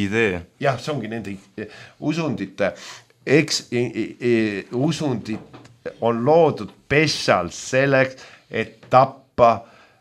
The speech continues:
Speaker 2: Jumala saadikud ehk loodussaadikud. Mina kui nõid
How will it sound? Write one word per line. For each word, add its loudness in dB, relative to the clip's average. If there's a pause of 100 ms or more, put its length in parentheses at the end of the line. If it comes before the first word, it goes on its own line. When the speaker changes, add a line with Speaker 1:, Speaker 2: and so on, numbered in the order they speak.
(100)
Speaker 2:
Jumala 4
saadikud 0 (160)
ehk -14
loodussaadikud. -6
Mina 0
kui -8
nõid -2